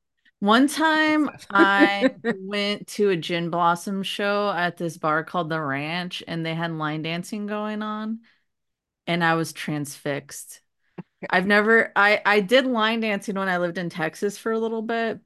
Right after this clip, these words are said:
Speaker 1: but, um, like, nothing,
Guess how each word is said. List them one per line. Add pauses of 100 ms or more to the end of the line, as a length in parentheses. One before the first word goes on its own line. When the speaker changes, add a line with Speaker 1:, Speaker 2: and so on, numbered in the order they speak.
Speaker 1:
but,
um, (840)
like,
nothing,